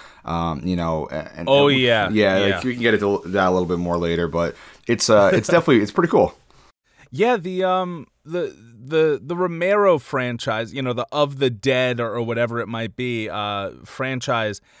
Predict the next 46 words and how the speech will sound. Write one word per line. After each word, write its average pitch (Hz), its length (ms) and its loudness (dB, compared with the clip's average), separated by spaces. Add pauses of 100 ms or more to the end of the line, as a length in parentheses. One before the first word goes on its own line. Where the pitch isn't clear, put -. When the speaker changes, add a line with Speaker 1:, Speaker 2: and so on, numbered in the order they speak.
(140)
Speaker 2:
has, 120 300 -2
has 120 280 -4
had 127 140 -2
a 120 40 -4
really 127 280 -4
important 117 460 -8
spot 113 420 -4 (320)
in, 113 380 -8
you 131 120 -8
know, 110 180 -6
in, 113 300 -10
in 120 160 -6
your 117 220 0
heart, 110 380 -2
and 117 340 -8 (500)
because 190 400 2
of 160 80 -2
that, 147 200 -2
it's 131 120 -6
also 147 220 -2
had 139 120 0
an 131 60 -8
important 120 400 -8
spot 123 300 -2
in 113 120 -4
mine. 110 440 -4 (180)
You 127 80 6
know, 113 160 -2
I 110 260 -4
Speaker 1:
<laughs> - 60 -20
Yes. - 420 -12
Speaker 2:
I, 127 360 0 (260)
I 143 160 -2
mostly 156 320 0
got 131 240 0
to 147 100 -6
know 123 240 -2
these 120 240 -6
films 117 380 -6
because 120 520 -4
I 110 220 -4
was, 104 460 -8
I 98 120 -8
was 101 180 -10
your 104 100 -10
friend 143 440 -6